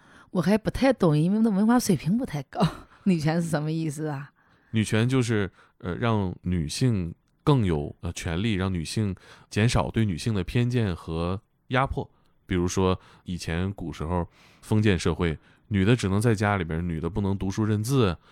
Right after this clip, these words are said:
Speaker 1: 哦。
Speaker 2: 女的不能当官儿，
Speaker 1: 哦。
Speaker 2: 女的不能，呃，抛头露面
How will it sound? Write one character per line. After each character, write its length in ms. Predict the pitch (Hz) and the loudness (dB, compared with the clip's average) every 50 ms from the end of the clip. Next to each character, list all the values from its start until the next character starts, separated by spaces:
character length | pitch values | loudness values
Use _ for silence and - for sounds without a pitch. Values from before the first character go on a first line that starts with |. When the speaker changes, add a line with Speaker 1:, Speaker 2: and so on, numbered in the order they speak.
| - | -8
Speaker 1:
哦。 180 | - 185 170 160 | -4 -2 0 2
Speaker 2:
女 100 | 101 95 | 2 2
的 80 | 90 101 | 2 2
不 120 | 120 139 | 2 2
能 100 | 123 123 | 2 4
当 160 | 120 131 135 | 4 2 4
官 180 | 135 131 131 131 | 4 4 6 6
儿， 200 | 135 135 131 - - - - | 6 4 2 0 -4 -16 -8
Speaker 1:
哦。 300 | - 180 160 151 143 139 95 | -4 -4 -2 -2 -4 -2 -2
Speaker 2:
女 160 | 92 87 82 | 0 0 2
的 100 | 82 85 | 0 0
不 140 | 85 107 104 | 0 2 2
能， 400 | 92 87 85 85 92 95 101 110 - - - - _ _ | 2 2 2 2 2 0 0 -2 -4 -10 -20 -20 _ _
呃， 120 | - 78 | -8 -6
抛 200 | 76 - - 101 | -4 0 2 2
头 100 | 98 104 | 2 4
露 140 | 98 101 95 | 2 2 2
面 360 | 95 101 104 98 95 87 82 | 2 2 2 2 0 0 -2